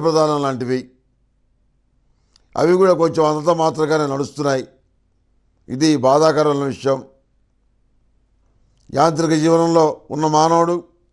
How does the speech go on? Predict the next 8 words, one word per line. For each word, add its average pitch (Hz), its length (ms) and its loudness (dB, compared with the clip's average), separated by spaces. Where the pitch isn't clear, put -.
టైంతో 175 380 2
పాటు 175 220 4
పరిగెత్తాల్సినటువంటి 160 800 0
సమయంలో 165 420 0
ఇలాంటి 160 420 0
ఆచారాల్ని, 165 720 2
సాంప్రదాయాల్ని, 156 800 0
ఉపాసనని, 151 600 0